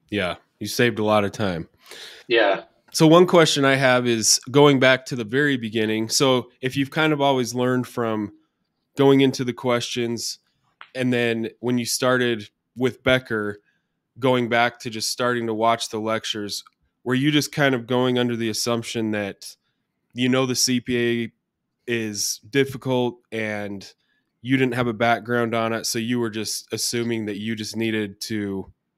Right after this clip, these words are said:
Speaker 1: watch everything and probably read the textbook, and that's kind of your, that was your initial plan?
Speaker 2: Exactly. Yeah. When I first started, I, I was like, "Well, I, yeah, I, I don't have much background on this, so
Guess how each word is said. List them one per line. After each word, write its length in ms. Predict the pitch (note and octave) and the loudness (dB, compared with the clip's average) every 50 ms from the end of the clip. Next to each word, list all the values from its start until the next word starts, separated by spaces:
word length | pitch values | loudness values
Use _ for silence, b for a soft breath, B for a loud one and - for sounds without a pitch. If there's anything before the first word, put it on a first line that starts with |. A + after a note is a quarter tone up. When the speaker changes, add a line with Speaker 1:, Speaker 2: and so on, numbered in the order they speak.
| _ _ | _ _
Speaker 1:
watch 420 | - G#2 A2 A2 A2+ A#2 A2+ - A#2+ | -6 -2 0 2 2 2 0 0 -2
everything 580 | A#2 A2 A#2 A2+ G#2 - A#2 A2+ A2+ A2 A2 | -2 -2 -2 -4 -2 -2 -2 0 0 0 0
and 140 | G#2 G2+ G2 | -2 -4 -4
probably 340 | - A#2 A2 A2 G#2+ G#2+ G#2 | -2 -2 0 0 0 -2 -4
read 300 | G2+ A2 A2+ A2+ G#2 G2+ | -4 -4 -4 -4 -4 -6
the 80 | G#2 G2 | -10 -10
textbook, 680 | - A#2+ A#2 A2 - - - - A2+ A2 G#2+ G#2 - - - - - - | -6 -4 -6 -4 -6 -8 -8 -6 -4 -4 -4 -6 -10 -18 -20 -20 -12 -10
and 140 | G#2+ G#2 | -8 -6
that's 280 | G#2 G#2 G2 - - - | -6 -6 -6 -6 -6 -6
kind 240 | - B2 A#2 A2 G#2+ | -4 -4 -4 -2 -2
of 60 | G2+ | -4
your, 160 | G2+ G2+ G2 - - | -4 -6 -8 -6 -2
that 180 | A#2+ A#2+ G2 | -2 -2 0
was 320 | G2+ A2 A2+ A#2 A#2 A2 A2 | 0 0 0 0 0 -2 -2
your 140 | A2+ A2 A2 | -2 -2 -2
initial 340 | G#2+ A2 A2+ - - A2 | 0 -2 -4 -4 -6 -8
plan? 460 | - - A#2+ A2 A2 A2+ A#2+ B2+ - _ _ _ _ _ _ _ _ - | -6 -6 -4 -4 -2 -4 -4 -6 -8 _ _ _ _ _ _ _ _ -2
Speaker 2:
Exactly. 720 | D3 C3 A2+ B2 C3 A#2+ A#2+ A#2+ - A#2+ A#2 A2+ A2 A2+ - - - - | -2 0 2 6 6 6 6 6 4 0 2 2 0 0 -4 -12 -10 -4
Yeah. 360 | C3 B2+ B2+ B2 A#2+ A2+ A2+ | 0 2 4 4 4 4 4
When 160 | A#2 B2+ B2+ | 4 4 2
I 80 | B2+ B2 | 2 2
first 320 | - C3+ C3 B2 B2 - | 0 0 2 2 2 2
started, 360 | - C3 A#2+ A#2 A#2 A#2 A2 | 2 2 0 0 0 0 0
I, 360 | A2+ A2 A2 G#2+ G2+ - - - _ _ _ _ _ - | 0 0 0 -2 -2 -4 -10 -16 _ _ _ _ _ -4
I 140 | A#2+ B2 A#2+ | 0 0 2
was 180 | A#2 A2 A2+ | 2 2 0
like, 180 | A#2+ A2 - - | 0 0 0 2
"Well, 240 | A#2+ A#2+ A#2+ A#2 A2+ | 2 4 4 4 4
I, 320 | A2+ A2+ G#2+ F2+ - - - - - | 2 2 0 -2 -4 -10 -16 -12 -4
yeah, 360 | B2+ B2 A2+ G2 F#2+ F#2 - - - | 0 0 2 2 0 -4 -8 -4 0
I, 240 | A#2 B2 A#2+ - - | 2 2 2 2 0
I 40 | B2 | -2
don't 200 | B2 G#2+ A2+ A#2+ | -2 -2 -2 0
have 240 | B2 A#2 G#2+ - - | 0 0 0 -2 -4
much 260 | B2 A#2 A2+ - - | -6 -6 -6 -4 -4
background 480 | A#2 G#2+ A2 - - B2 A#2+ A#2+ A#2+ A#2+ | -4 -4 -4 -4 -4 -4 -4 -4 -4 -6
on 140 | A#2+ A#2 | -8 -8
this, 200 | A#2 A#2+ A#2 - | -8 -8 -10 -10
so 520 | - - A#2+ A2 G#2+ G#2+ G#2 G2+ - - | -8 -8 -6 -6 -4 -4 -4 -6 -8 -10